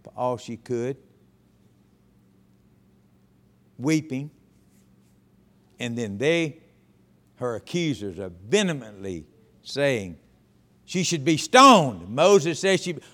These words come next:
"What do you say, teacher?" And he just calmly, I can just, you can just visualize it.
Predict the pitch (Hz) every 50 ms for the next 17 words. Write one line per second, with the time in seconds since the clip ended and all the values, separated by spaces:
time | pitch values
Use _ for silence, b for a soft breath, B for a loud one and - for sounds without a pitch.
0 | b b - 175 220 247 247 220 185 202 262 311 311 - - - - 185 170 143
1 | 120 98 87 - - - 151 139 131 - - 185 208 277 269 - - - - _
2 | _ _ _ _ _ _ _ _ _ _ _ _ _ _ _ _ _ - _ _
3 | _ _ _ _ b b b b b 190 226 220 202 254 311 302 226 226 254 262
4 | 269 - - - - - 285 311 311 285 220 156 127 117 110 117 135 175 214 247
5 | 240 - 233 220 247 262 - - - b b b b b b b b b 226 240
6 | - 277 277 294 302 - - - 466 508 508 - - 339 - 147 131 123 120 107
7 | 95 87 90